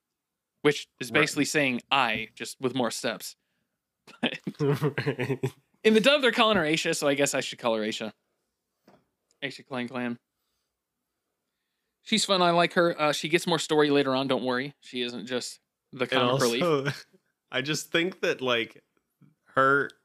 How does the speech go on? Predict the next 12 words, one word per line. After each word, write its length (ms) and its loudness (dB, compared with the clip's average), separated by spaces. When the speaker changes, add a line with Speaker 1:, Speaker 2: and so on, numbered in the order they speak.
Speaker 2:
<laughs> 400 -16
like, 200 -2
the 80 0
Katarl 520 2
Katarl, 680 -2
like, 400 0
all 260 2
of 180 0
their 220 4
words 520 2
are, 200 4
like, 440 0